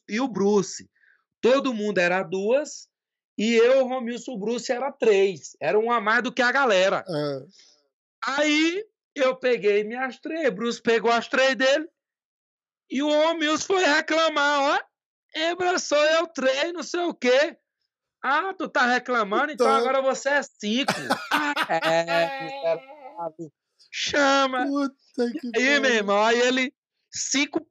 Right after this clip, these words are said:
Speaker 1: lapada nesse Romilson, ele ficou com as costas
Speaker 2: Nossa.
Speaker 1: todas la-, latanhadas, meu irmão. Aí quando ele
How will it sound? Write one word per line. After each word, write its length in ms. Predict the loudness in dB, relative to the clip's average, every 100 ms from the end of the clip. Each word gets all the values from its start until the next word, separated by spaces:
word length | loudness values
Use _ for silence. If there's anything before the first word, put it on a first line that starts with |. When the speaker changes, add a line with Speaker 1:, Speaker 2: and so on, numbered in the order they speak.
| _
Speaker 1:
lapada 800 | 0 0 0 -4 -2 0 2 0
nesse 240 | 0 0 0
Romilson, 400 | -2 -2 -4 -4
ele 80 | -4
ficou 220 | -4 -4
com 100 | -4
as 160 | -6
costas 420 | -4 -4 -4 -6 -2
Speaker 2:
Nossa. 20 |
Speaker 1:
todas 260 | 0 0 0
la-, 120 | -2 -6 -16 -2
latanhadas, 800 | 0 0 0 0 0 -2 -2 -4
meu 100 | -6
irmão. 180 | -4 -2
Aí 180 | -2
quando 280 | -4 -8 -2
ele 260 | -2 -2